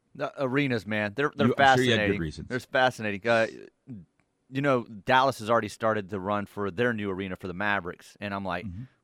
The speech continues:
Speaker 1: "Well, you just opened that thing." But then you look up, and it's like, okay, it's twenty years old. Like,
Speaker 2: Right.
Speaker 1: it's amazing how quickly, uh,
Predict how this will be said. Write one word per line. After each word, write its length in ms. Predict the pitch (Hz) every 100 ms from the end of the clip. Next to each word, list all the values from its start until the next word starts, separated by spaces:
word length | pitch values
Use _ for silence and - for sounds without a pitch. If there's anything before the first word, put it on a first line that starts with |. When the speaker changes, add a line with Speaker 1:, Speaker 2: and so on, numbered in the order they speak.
| -
Speaker 1:
"Well, 100 | 139
you 100 | 175
just 240 | 302 -
opened 360 | 135 202 202 123
that 180 | 107 -
thing." 420 | 110 95 82 78 _
But 140 | 120 -
then 160 | 127
you 140 | 117 110
look 280 | 127 143
up, 280 | 160 196 160
and 100 | 107
it's 160 | 104 -
like, 240 | 104 104
okay, 340 | - 139 143 123
it's 280 | 131 - _ _ _ _ _ _ _ _ _ _
twenty 240 | - 135 139
years 240 | 139 113
old. 360 | 120 156 120 98
Like, 320 | 95 - - _ _ _ _ -
Speaker 2:
Right. 120 | 107
Speaker 1:
it's 80 | 143
amazing 600 | 117 113 131 123 107 101
how 160 | 107
quickly, 540 | 107 120 - 113 104 98
uh, 300 | 95 92